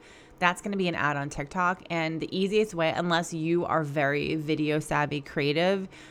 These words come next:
you just wanna find a creator of some kind who can make this video for you. And then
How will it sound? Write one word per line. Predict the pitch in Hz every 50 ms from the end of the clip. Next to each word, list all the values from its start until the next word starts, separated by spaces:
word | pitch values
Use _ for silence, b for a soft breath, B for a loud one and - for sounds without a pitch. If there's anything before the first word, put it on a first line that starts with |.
| B B B
you | 185 190 196
just | 214 202 208
wanna | 240 226 220 208
find | - - 165 156 151 151 156 156 160 160 156 160 - - - - - - - 170
a |
creator | - - - - 151 143 135 139 143 160 170 175
of | 180 175 -
some | - 196 175 185
kind | 180 185 190 185 180 185 185 190 185 175 - -
who | 165 170
can | 160 - 165 151
make | 147 139 139 -
this | - 143 143 -
video | - - - 123 110 87 135
for | - - 76 76
you. | - - - - 62 76 - - -
And | 180 180 185
then | 185 180 170 170 165 170